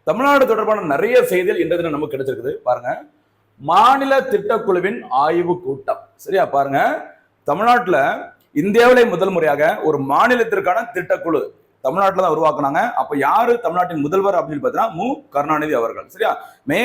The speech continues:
மாதம் இருபத்தி ஐந்தாம் தேதி ஆயிரத்தி தொள்ளாயிரத்தி எழுபத்தி ஒன்றாம் ஆண்டு தமிழ்நாட்டில் மாநில திட்டக்குழு உருவாக்கப்பட்டது. இதன் தலைவராக எப்பவுமே யார் இருப்பாங்க அப்படின்னு சொல்லி பார்த்தீங்கன்னா, தமிழ்நாட்டின் முதல்வர் அவர்கள் தான். அந்த வகையில தமிழ்நாட்டின் மாநில திட்டக்குழுவின் தற்போதைய தலைவர் முதல்வர். ஓகேவா? இது தொடர்பான,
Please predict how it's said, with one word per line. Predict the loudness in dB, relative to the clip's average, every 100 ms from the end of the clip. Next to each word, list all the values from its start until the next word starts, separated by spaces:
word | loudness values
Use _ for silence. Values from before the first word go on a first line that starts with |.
| 2
மாதம் | 2 2 0
இருபத்தி | 0 0 -2
ஐந்தாம் | 0 0 2 0
தேதி | 0 -2 0 2
ஆயிரத்தி | 2 2 0
தொள்ளாயிரத்தி | -2 0
எழுபத்தி | -2 -2 -4
ஒன்றாம் | -2 -4 -2
ஆண்டு | -4 0 0 -2 -10 -4
தமிழ்நாட்டில் | -2 0 -2 0 -4 -2
மாநில | -2 0 0 0 0
திட்டக்குழு | -2 -4 -2 0 2
உருவாக்கப்பட்டது. | 0 -2 -10 -16 -18 _ _ _ -2
இதன் | -2 0
தலைவராக | 2 2 4 4 2
எப்பவுமே | -2 -2 0 0
யார் | 0
இருப்பாங்க | -2 -4 -4
அப்படின்னு | -4 -4
சொல்லி | -6
பார்த்தீங்கன்னா, | -4 -2 -4 -2
தமிழ்நாட்டின் | -4 -2 -2 -2 -6 -6
முதல்வர் | -6 -4 -4 -4
அவர்கள் | -6 -6 -8 -10
தான். | -14 _ -6 -2
அந்த | 0 0
வகையில | 0 -2 -2
தமிழ்நாட்டின் | -2 -2 0 -2 -4 -12 _ _ -2
மாநில | 0 -2
திட்டக்குழுவின் | -2 -2 -2 -4 -4
தற்போதைய | -4 -2 -2 0 0
தலைவர் | -2 -2 -4 -8 -20 -10
முதல்வர். | -4 -2 -2 -4 -4 -10
ஓகேவா? | -2 -2 -2 -10 -4 -2
இது | 0 0
தொடர்பான, | 0 0 2